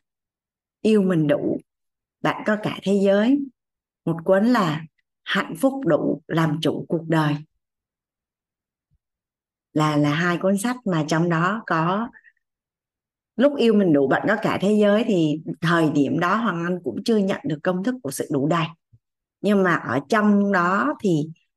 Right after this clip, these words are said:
đã có nội dung liên quan thôi, chưa có rõ như bây giờ cả nhà. Thì, à, hiện nay Hoàng Anh đã chia sẻ được bốn lớp thấu hiểu yêu thương kiến tạo an vui rồi.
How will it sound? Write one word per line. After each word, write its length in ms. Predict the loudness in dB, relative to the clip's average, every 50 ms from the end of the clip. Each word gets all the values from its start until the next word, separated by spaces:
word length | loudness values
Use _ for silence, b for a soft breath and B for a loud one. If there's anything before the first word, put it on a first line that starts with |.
| _ _ _ _
đã 300 | -4 -2 -2 -2 -2 -4 -2
có 180 | 0 0 0 -2 -4 -10 -10
nội 320 | -2 0 0 0 0 0 0 0
dung 220 | 2 4 4 4
liên 240 | 4 4 4 2 2 2
quan 340 | 2 2 2 0 -2 -2 -4
thôi, 100 | -6 -8 -8 _ _ _ _ _ _ _ 0
chưa 120 | 0 0
có 120 | 2 2 0
rõ 340 | 0 0 0 0 0 2 4
như 140 | 6 6 6
bây 180 | 4 2 2 4
giờ 320 | 2 2 2 2 0 -2 -4
cả 60 | -6 -6
nhà. 140 | -4 -4 -4 -4 -8 -14 _ _ _ _ _ _ _ _ _ _ _ _ _ _ _ -2
Thì, 260 | 2 4 4 4 4
à, 240 | 4 2 0 0 -2 -4 -6 -10 -14 _ _ _ _ _ -2
hiện 160 | 0 2 2
nay 180 | 2 4 4 2
Hoàng 160 | 2 2 2
Anh 260 | 2 2 2 2 2
đã 420 | 0 -2 -2 -4 -4 -2 0 0 0 -2 -4 _ _ _ _ _ _ _ _ _ _ _ _ _ _ _ _
chia 160 | 0 2 2 2
sẻ 260 | 2 2 0 0 2
được 220 | 2 0 0 -2 0 2
bốn 300 | 4 4 6 6 6 6
lớp 200 | 6 6 4 2 0
thấu 140 | 0 2 4
hiểu 220 | 4 4 4 4 2
yêu 180 | 2 2 2 2
thương 240 | 2 2 2 2
kiến 160 | 0 0 0 -2
tạo 100 | -2 -2
an 200 | -2 -2 -2 0
vui 220 | 0 0 0 0 0
rồi. 120 | 0 -2